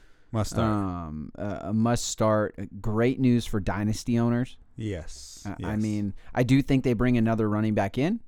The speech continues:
Speaker 1: Yeah, for sure. I definitely do think they will draft one. I do not see a running back in free agency that will catch their eye.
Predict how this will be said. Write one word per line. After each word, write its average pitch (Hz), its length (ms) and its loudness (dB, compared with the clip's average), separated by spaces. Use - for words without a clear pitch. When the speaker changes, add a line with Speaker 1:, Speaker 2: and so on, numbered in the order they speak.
Speaker 1:
Yeah, 117 200 -8
for 117 220 -4
sure. 110 140 -2
I 104 140 0
definitely 120 360 4
do 110 260 4
think 107 300 0
they 104 100 0
will 90 140 -2
draft 95 480 0
one. 110 160 2
I 95 100 -2
do 98 120 -2
not 98 180 0
see 107 220 -2
a 90 60 -2
running 92 200 -2
back 92 220 -2
in 92 80 -6
free 92 260 -6
agency 107 600 -2
that 87 280 0
will 87 160 -4
catch - 380 -4
their 90 160 0
eye. 78 340 -4